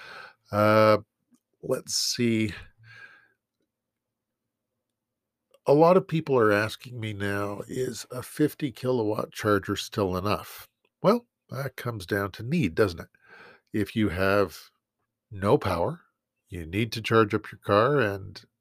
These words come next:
uh, you're looking at a fifty kilowatt charger, well,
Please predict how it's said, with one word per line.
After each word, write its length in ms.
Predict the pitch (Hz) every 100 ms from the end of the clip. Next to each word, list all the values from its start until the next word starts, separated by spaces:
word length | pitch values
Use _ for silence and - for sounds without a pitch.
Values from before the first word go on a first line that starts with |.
| -
uh, 420 | 92 95 104 113 113 _ _ _ _ _ _
you're 240 | 110 107 98
looking 360 | 110 113 107
at 120 | 101
a 60 | 98
fifty 320 | - 113 110
kilowatt 500 | - 110 107 104 -
charger, 480 | - 123 127 175 175
well, 300 | 110 165